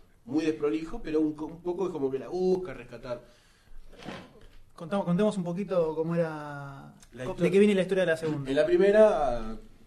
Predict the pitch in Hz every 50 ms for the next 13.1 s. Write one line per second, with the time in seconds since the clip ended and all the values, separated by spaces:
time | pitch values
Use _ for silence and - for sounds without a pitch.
0 | - - 131 135 135 135 135 131 143 147 151 165 185 180 160 131 110 107 110 -
1 | 147 139 147 143 143 - 156 156 160 160 160 - 117 120 135 147 147 147 156 156
2 | 180 180 180 175 190 208 208 208 - - - - - - - - - 110 120 123
3 | 127 135 135 - 131 123 123 135 143 151 143 135 127 127 131 135 139 139 127 117
4 | 110 107 - 131 131 135 135 135 135 120 113 110 113 117 120 117 120 120 - -
5 | - - - _ _ _ - - - 110 107 107 110 117 - - - 107 107 120
6 | 131 135 277 - - - - 107 98 92 95 92 101 113 120 120 147 147 147 156
7 | 156 - - 117 117 120 120 123 135 139 139 135 - 135 127 131 143 143 143 147
8 | 156 165 180 180 180 - - - - - _ - - - - 104 110 117 127 123
9 | 135 135 135 139 156 165 185 185 - - 113 110 104 104 101 90 92 92 - -
10 | _ _ _ - - - - - - 117 135 - - 170 170 170 170 180 175 175
11 | 143 135 127 113 - - - - - - _ _ _ _ - - 95 92 92 92
12 | 95 110 123 139 143 139 139 147 143 139 139 147 156 160 - 175 - 190 185 185
13 | 190